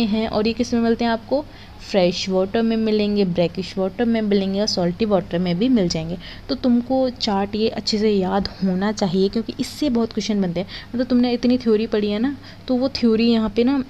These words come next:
मतलब थोड़ी सी कम जगह में लिख दी गई है पूरी, ठीक है। यहाँ पे तुम अच्छे अच्छे से detail में लिख लो।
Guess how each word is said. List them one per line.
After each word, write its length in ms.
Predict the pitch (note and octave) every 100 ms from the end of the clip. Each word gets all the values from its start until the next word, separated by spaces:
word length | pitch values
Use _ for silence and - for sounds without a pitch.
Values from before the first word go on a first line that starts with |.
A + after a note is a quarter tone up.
| - A3
मतलब 200 | A3+ B3+
थोड़ी 260 | - C4 C4
सी 120 | C4+
कम 240 | C4 A#3 A#3
जगह 240 | A#3 A#3
में 100 | A#3+
लिख 220 | G#3+ G3+
दी 160 | F#3 F#3+
गई 160 | F3 E3+
है 80 | E3
पूरी, 300 | E3+ E3+ F#3 -
ठीक 120 | B3+
है। 120 | -
यहाँ 240 | G#3 G3
पे 100 | G#3
तुम 120 | A3 A#3+
अच्छे 240 | A#3 -
अच्छे 160 | A3+ A#3+
से 140 | B3
detail 380 | F#3+ - G#3 G#3+
में 120 | G#3+
लिख 200 | F#3+ G#3
लो। 160 | A3